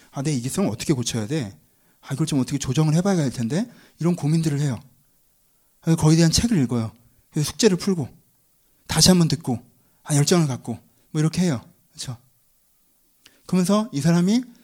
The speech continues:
점진적으로 나아져요. 근데 어떤 사람은요, 한 달에 두세 개 걸리는데, "아, 내 얘기야." 월요일이 됐어.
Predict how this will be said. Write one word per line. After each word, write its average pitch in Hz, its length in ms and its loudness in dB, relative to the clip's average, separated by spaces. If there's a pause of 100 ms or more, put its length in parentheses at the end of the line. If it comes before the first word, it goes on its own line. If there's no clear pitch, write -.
(200)
점진적으로 175 800 0
나아져요. 107 460 -4 (1500)
근데 - 140 -4
어떤 180 200 2
사람은요, 180 540 0 (920)
한 233 160 2
달에 233 160 4
두세 175 220 2
개 185 80 6
걸리는데, 143 460 0
"아, - 60 -4 (520)
내 139 120 2
얘기야." 202 640 2 (1900)
월요일이 139 340 0
됐어. 104 280 -10